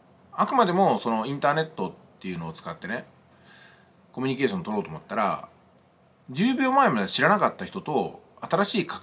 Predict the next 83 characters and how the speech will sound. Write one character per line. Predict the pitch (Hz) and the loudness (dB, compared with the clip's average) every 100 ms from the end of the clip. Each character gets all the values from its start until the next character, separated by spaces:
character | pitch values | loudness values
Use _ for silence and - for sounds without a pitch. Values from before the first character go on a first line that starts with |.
| 104 | 0
わ | |
り | 92 104 | 0 0
を | 113 - | 0 -2
つ | - | -4
な | 139 | -2
ぎ | 170 | -2
続 | 160 160 147 | -4 -8 -6
け | 185 | -4
る | 123 | -4
っ | |
て | - - - | -8 -16 -12
こ | 80 | -12
と | - - | -10 -8
だ | 107 | -8
と | 90 | -8
思 | 78 80 | -12 -12
う | 78 | -16
ん | |
で | - | -18
す | |
よ | - | -16
ね。 | 98 113 135 _ _ _ _ _ _ _ - | -14 -14 -16 _ _ _ _ _ _ _ -4
そ | 240 | 2
う | 196 | 4
は | 104 | 4
な | |
っ | 202 | 0
て | 185 | -4
な | 160 | -10
い | - | -12
と | - - _ - | -18 -20 _ -12
い | - | -8
う | 185 | -8
ふ | 92 | -8
う | |
に | 131 160 95 _ - | -8 -8 -10 _ -20
指 | - - | -14 -12
摘 | - | -12
さ | 73 | -12
れ | |
ま | 76 | -12
し | |
た。 | - | -6
も | 143 233 | -2 -2
う | |
一 | - | -2
つ | - | -2
は | 101 | -4
で | |
す | - | -4
ね、 | 107 90 - _ _ _ _ _ _ _ _ _ - - - - _ _ _ _ _ _ _ _ _ | -6 -6 -8 _ _ _ _ _ _ _ _ _ -20 -20 -20 -20 _ _ _ _ _ _ _ _ _
あ | 117 | -6
の、 | 107 143 | 2 2
ア | |
イ | 262 | 2
テ | - 269 | 0 2
ィ | |
ー | 247 | 4
音 | 214 | 4
痴 | - | 4
だ | 98 | -6
っ | 82 | -8
て | - - | -12 -12
い | |
う | 85 | -12
わ | |
け | 82 | -12
な | 73 | -16
ん | |
で | - | -16
す | |
よ。 | - - 143 | -20 -14 -2
日 | 160 | 2
本 | 208 | 4
人 | 180 160 | 4 2
は | 90 | 2
ア | 113 | 0
イ | 113 | -2
テ | |
ィ | 113 | -4
ー | |
音 | 82 - | -4 -8
痴。 | - - | -14 -14